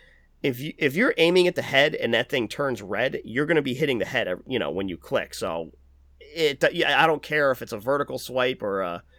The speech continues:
or a side swipe. I think one of the intuitive things that they have is the physics engine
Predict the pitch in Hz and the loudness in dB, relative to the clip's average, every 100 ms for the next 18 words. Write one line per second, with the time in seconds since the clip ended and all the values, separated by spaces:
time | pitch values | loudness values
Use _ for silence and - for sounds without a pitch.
0 | - - 95 - 135 139 139 - 131 127 | -14 -8 -6 -4 -2 -2 -4 -6 -2 -2
1 | - _ _ - _ - 143 147 147 151 | -4 _ _ -20 _ -4 0 2 2 2
2 | 147 143 123 165 160 147 156 131 117 127 | 2 -2 0 0 0 -2 -4 -4 -2 -2
3 | 123 147 143 127 110 - - 170 165 160 | 0 0 0 -4 -10 -6 -2 0 0 -2
4 | 147 135 127 123 120 | -2 -2 -4 -4 -4